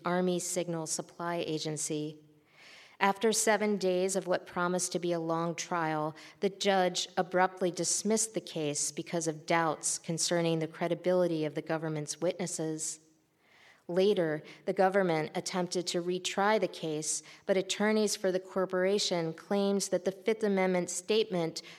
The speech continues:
"Nor shall any person be subject for the same offense to be twice put in jeopardy of life or limb,"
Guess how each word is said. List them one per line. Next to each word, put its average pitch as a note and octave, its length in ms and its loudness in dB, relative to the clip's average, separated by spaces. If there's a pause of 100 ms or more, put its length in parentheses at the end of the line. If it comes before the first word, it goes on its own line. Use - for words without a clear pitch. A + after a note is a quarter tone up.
(120)
"Nor F#3 180 2
shall F3+ 300 0
any F3+ 220 0
person G3+ 520 -4
be D#3+ 140 -4
subject F#3+ 680 -2
for E3+ 120 -2
the D#3 120 -2
same F3+ 360 0
offense G3 600 -4
to F3 100 -6
be D#3+ 140 -4
twice F3+ 500 -2
put - 220 -6
in D#3+ 120 -4
jeopardy E3+ 640 -2
of D3+ 140 -6
life E3 420 -2
or D#3 140 -2
limb," D#3 520 -2